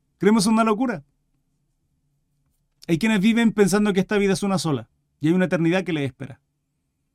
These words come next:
Y que al rechazar a Jesucristo simplemente se van al infierno. No, pero Dios es un Dios de amor, Dios no tiene juicio. Y veamos la historia. Veamos todo el Antiguo Testamento. Dios es fuego consumidor. Dios es amor, sí,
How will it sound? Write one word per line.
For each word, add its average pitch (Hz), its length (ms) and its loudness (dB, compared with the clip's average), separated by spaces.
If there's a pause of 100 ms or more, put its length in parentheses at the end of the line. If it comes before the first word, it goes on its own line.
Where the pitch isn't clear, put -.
(200)
Y 151 180 -4
que 175 160 4
al 175 100 2
rechazar 180 360 0
a 202 60 0
Jesucristo 185 440 -2
simplemente 185 460 -2
se 151 120 -4
van 170 120 -4
al 156 100 0
infierno. 139 380 -6 (800)
No, 226 200 2
pero 208 280 2
Dios 202 220 0
es - 40 -4
un 208 140 0
Dios 202 160 0
de 202 80 -2
amor, 208 340 0
Dios 208 160 -2
no 208 160 -6
tiene 202 220 -6
juicio. 185 400 -8
Y 117 160 -10 (1160)
veamos 156 260 -6
la 180 60 -4
historia. 285 320 -8 (1000)
Veamos 180 220 -2
todo 196 140 0
el 196 60 -2
Antiguo 196 240 -2
Testamento. 214 540 -4 (1400)
Dios 170 200 2
es 180 60 -4
fuego 196 200 6
consumidor. 190 520 0 (1160)
Dios 160 220 -2
es 196 100 4
amor, 240 340 2
sí, - 380 0